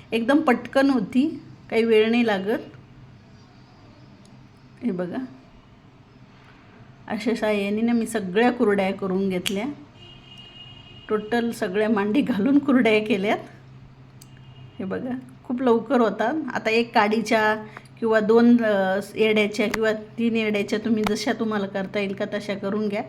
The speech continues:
हे बघा, सगळ्या असं वाटतंय ना की कुरडई गव्हाचीच आहे, इतका छान कलर आलाय, खरंच खूप छान कलर आलाय,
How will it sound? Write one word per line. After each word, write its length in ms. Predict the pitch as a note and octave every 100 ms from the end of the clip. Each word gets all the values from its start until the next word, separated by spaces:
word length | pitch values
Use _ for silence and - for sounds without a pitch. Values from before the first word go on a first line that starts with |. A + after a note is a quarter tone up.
| - - -
हे 40 |
बघा, 260 | G#3 G3+ A#3
सगळ्या 500 | - B3+ B3+ A#3+ B3 B3+ - -
असं 240 | - A#3+ B3
वाटतंय 380 | B3 A#3+ B3 A#3
ना 200 | A#3+ D4
की 160 | D4+
कुरडई 440 | C4+ B3 A3+ A#3 A3+
गव्हाचीच 640 | A3+ B3 G#3 - C#4+ C#4+
आहे, 320 | A#3 G#3+ - - - -
इतका 400 | A#3 A#3+ - B3+ C4+
छान 300 | - A#3+ C4+
कलर 320 | C4 A#3 A3
आलाय, 320 | G#3 G3 G#3 A#3
खरंच 340 | - B3 E4
खूप 240 | - D4+ -
छान 180 | A3 G#3+
कलर 320 | G#3+ G#3 F#3+
आलाय, 280 | F#3+ F#3+